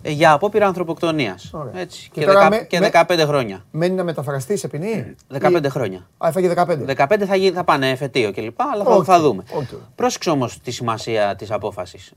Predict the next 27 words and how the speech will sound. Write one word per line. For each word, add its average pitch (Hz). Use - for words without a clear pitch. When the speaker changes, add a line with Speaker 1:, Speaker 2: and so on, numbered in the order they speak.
Speaker 1:
Λοιπόν, 135
ως 175
δεδικασμένο 156
για 135
επίθεση 127
με 120
βιτριόλι, 110
απόπειρα 113
ανθρωποκτονίας 104
και 120
όχι, 104
α, 87
σκοπούμενη 104
βλάβη, 101
που 98
Speaker 2:
Μάλιστα. 147
Speaker 1:
είχαμε 104
πει, 110
που -
είχαμε 139
Speaker 2:
Ναι, 165
Speaker 1:
πει 175
Speaker 2:
ναι, 175
Speaker 1:
ότι 151
Speaker 2:
ναι. 123
Speaker 1:
αυτό 123
ήτανε. 101